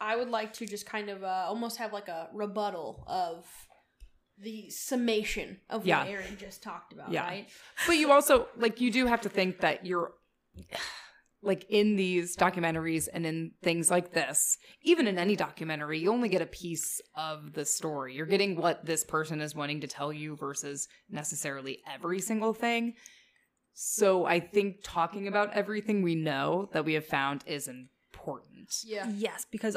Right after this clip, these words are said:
Speaker 3: also the documentary was very narrated by her parents. Like, it seemed like they had most of the
Speaker 2: And
Speaker 3: creative drive in that.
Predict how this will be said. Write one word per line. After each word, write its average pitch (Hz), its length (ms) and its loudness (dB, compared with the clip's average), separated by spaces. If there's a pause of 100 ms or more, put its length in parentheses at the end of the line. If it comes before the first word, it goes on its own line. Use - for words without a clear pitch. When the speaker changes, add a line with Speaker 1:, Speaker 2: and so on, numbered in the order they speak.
Speaker 3:
also 208 360 4
the 214 80 6
documentary 202 760 4
was 180 500 2 (380)
very 214 1000 2 (260)
narrated 190 800 6
by 170 280 2
her 180 280 0
parents. - 720 -8
Like, 196 260 2
it 202 180 -2
seemed 220 220 4
like 196 360 2
they 214 160 4
had 202 280 6
most 196 400 6
of 196 100 2
the 185 80 2
Speaker 2:
And 185 100 -2
Speaker 3:
creative 185 720 2
drive 160 360 0
in 175 100 -12
that. - 220 -10